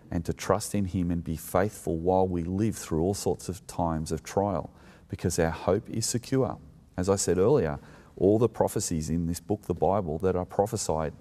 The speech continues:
they all come to pass. And because they all come to pass, we can know for sure that our inheritance is safe if we put our trust in Jesus. And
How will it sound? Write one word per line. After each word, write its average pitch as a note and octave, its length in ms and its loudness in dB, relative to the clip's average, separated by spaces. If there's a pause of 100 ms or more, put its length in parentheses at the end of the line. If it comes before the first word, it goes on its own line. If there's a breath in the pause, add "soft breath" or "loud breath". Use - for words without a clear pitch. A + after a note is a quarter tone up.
they E2 260 2
all G2 240 4
come F#2 280 -4
to F#2 100 -2
pass. - 480 -6 (460 loud breath)
And F#2 80 -2
because G2+ 300 0
they B2 160 4
all G#2 180 2
come G#2 240 0
to - 80 -8
pass, E2 380 -4
we F#2+ 100 0
can E2+ 220 -2
know F#2+ 160 2
for G#2 160 -6
sure E2 360 0
that C#2+ 120 -2
our E2 220 -2
inheritance F2 580 -2
is - 120 -6
safe D#2+ 360 -2
if - 140 -10
we D#2 80 -4
put F2 220 -2
our E2 100 2
trust - 320 -6
in D#2 120 -4
Jesus. - 500 -10 (1120 loud breath)
And E2 240 -2